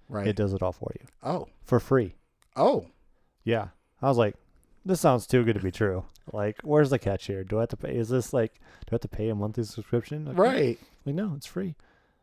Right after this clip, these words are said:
Speaker 2: You can record it through a website, your phone, or you just upload the media content.
Speaker 1: Right.
Speaker 2: And then it'll notify you via email, like, "Hey, your podcast is now on blah, blah, blah, blah,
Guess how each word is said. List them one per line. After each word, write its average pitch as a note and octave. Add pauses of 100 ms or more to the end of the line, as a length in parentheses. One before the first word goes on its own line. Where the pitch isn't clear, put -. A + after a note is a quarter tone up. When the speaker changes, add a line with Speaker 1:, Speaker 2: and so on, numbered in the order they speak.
(140)
Speaker 2:
You A#2+
can B2
record B2+
it C3
through B2
a - (140)
website, D3+
your G#2+
phone, B2+ (460)
or A2+
you G#2+
just G2+
upload A#2
the G#2+
media A2
content. B2 (120)
Speaker 1:
Right. B2+ (120)
Speaker 2:
And G2
then G2
it'll A2
notify G#2+
you G2
via G2
email, G2
like, G2
"Hey, F#3
your A#2
podcast B2
is B2+
now D3
on E3 (140)
blah, G#3+
blah, D#3
blah, A2+
blah, F#2+